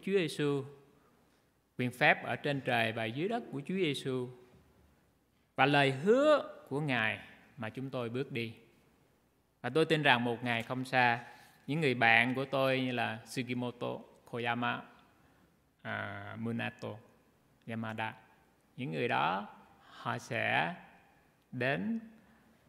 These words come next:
và tôn thờ Chúa như chúng ta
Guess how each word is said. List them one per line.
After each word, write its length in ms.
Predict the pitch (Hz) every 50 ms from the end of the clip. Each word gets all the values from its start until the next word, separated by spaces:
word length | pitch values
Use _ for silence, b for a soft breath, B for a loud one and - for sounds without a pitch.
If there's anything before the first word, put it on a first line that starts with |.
| _ - 127
và 200 | 120 110 107 107
tôn 340 | 104 - 123 123 123 123 120
thờ 220 | 113 120 110 107 107 - -
Chúa 380 | 131 139 147 160 170 175 175 170 - - - - - _ _ _ - - -
như 120 | - 131 127 131
chúng 160 | 147 147 143
ta 480 | 143 131 131 127 127 123 123 123 127